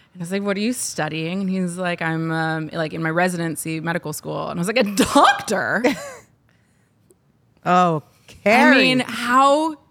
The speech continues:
Speaker 1: humiliating.
Speaker 2: Oh.
Speaker 1: But I was eighteen, I'd never met a Latino doctor.
Speaker 2: Mm-hmm.
Speaker 1: And that's because the environment that I grew up in, everyone was white.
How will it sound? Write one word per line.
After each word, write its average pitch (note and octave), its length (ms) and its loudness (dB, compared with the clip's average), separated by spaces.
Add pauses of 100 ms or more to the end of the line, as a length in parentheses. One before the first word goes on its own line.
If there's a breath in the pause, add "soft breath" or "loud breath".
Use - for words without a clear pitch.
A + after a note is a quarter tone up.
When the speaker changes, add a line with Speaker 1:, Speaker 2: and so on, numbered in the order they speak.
Speaker 1:
humiliating. C#4 1300 0
Speaker 2:
Oh. G#3 440 0
Speaker 1:
But C4 100 2
I C4+ 100 6
was C4+ 220 -2
eighteen, C#4+ 540 0
I'd B3 100 0
never B3+ 260 2
met B3 400 0 (520)
a G3 80 0
Latino F#3 380 -2
doctor. D#3 560 -12
Speaker 2:
Mm-hmm. D3+ 260 -10 (560)
Speaker 1:
And G3+ 480 2
that's F3 220 -2
because G3+ 260 0
the G#3 100 0
environment F3+ 480 0
that F#3 80 -4
I F3+ 100 0
grew E3+ 120 -2
up E3 140 -2
in, F#3+ 80 -2
everyone F3 240 -2
was F#3 100 -2
white. B3+ 200 0